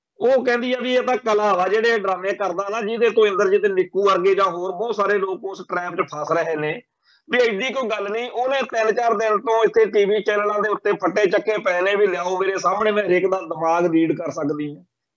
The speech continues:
ਹੁਣ ਉਹ ਕਹਿੰਦੀ ਇਹ ਕਲਾ ਵਾ, ਕੋਈ ਜਾਦੂ ਜਾਦੂ ਨਹੀਂ, ਕੋਈ ਸ਼ਕਤੀ ਸ਼ੁਕਤੀ ਵਾਲਾ ਕੰਮ ਨਹੀਂ, ਜਿਵੇਂ ਉਹ ਕਰਦਾ ਵੀ ਬਾਲਾ ਜੀ ਦੀ ਕਿਰਪਾ ਹੋ ਗਈ, ਫਲਾਣੇ ਦੀ ਕਿਰਪਾ ਹੋ ਗਈ, ਇਹ ਤਾਂ ਆਮ ਗੱਲਾਂ ਨੇ।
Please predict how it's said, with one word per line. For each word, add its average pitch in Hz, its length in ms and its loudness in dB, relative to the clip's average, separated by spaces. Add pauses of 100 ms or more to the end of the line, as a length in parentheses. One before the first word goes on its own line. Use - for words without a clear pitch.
(400)
ਹੁਣ 302 260 6
ਉਹ 302 60 0
ਕਹਿੰਦੀ 302 220 2
ਇਹ 320 140 2
ਕਲਾ 240 360 -4
ਵਾ, 247 80 -4
ਕੋਈ 302 200 -4
ਜਾਦੂ 202 380 -4
ਜਾਦੂ 202 240 -4
ਨਹੀਂ, 294 120 -6
ਕੋਈ 285 160 -2
ਸ਼ਕਤੀ 185 380 -6
ਸ਼ੁਕਤੀ 226 300 0
ਵਾਲਾ 226 140 2
ਕੰਮ 208 280 0
ਨਹੀਂ, 277 120 0
ਜਿਵੇਂ 240 180 0
ਉਹ 254 180 0
ਕਰਦਾ 208 320 -2
ਵੀ 226 60 -6
ਬਾਲਾ 190 380 -2
ਜੀ 202 80 2
ਦੀ 190 140 0
ਕਿਰਪਾ 190 320 -2
ਹੋ 185 180 0
ਗਈ, 196 100 6
ਫਲਾਣੇ 175 380 -2
ਦੀ 180 80 4
ਕਿਰਪਾ 180 360 -4
ਹੋ 190 120 2
ਗਈ, 262 100 0
ਇਹ 294 80 2
ਤਾਂ 269 120 0
ਆਮ 208 280 -2
ਗੱਲਾਂ 127 240 -2
ਨੇ। 117 60 -16